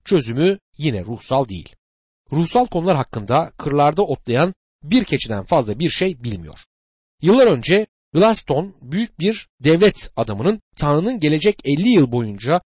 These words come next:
hangi yöne gideceğini bilen kişi olduğunu söylemişti. Bu politikacının o tanıma uymadığı kesindir. Aslında doğal insandan fazla bir şey bekleyemeyiz. "Size elimden geleni yaparım." der ki bu herhalde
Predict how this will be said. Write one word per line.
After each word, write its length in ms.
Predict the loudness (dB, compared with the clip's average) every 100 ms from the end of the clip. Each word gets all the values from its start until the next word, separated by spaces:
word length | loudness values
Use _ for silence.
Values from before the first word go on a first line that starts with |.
| _
hangi 420 | -4 0 0 0 0
yöne 240 | 2 0
gideceğini 500 | -2 -4 -4 -6 -2
bilen 260 | 0 0 -2
kişi 300 | -4 -4 -2 0
olduğunu 360 | 0 0 -6
söylemişti. 520 | -4 -6 -6 -10 -12 -14 _ _ _ _
Bu 120 | -8 0
politikacının 680 | 0 0 -2 -2 -2 -2 -6 _ _ -2
o 100 | 2
tanıma 340 | 2 0 -4
uymadığı 500 | -4 -2 -2 0 -2
kesindir. 540 | -2 -4 -4 -12 -20 _ _ _ _ _
Aslında 380 | -2 0 0 2
doğal 260 | 4 4 4
insandan 460 | 0 0 -2 -2
fazla 380 | 0 0 0 -2
bir 100 | -2
şey 280 | -2 -2 -2
bekleyemeyiz. 720 | -4 -4 -8 -8 -12 -12 -14 _ _ _ _
"Size 420 | -2 0 2 2 0
elimden 380 | -2 0 -2 -2
geleni 400 | -2 -2 -2 -4 -4
yaparım." 400 | -2 -2 -6 -2
der 160 | 0 0
ki 260 | -2 -2 -4 _ -6
bu 240 | -6 -4
herhalde 640 | 0 0 0 -4 0 0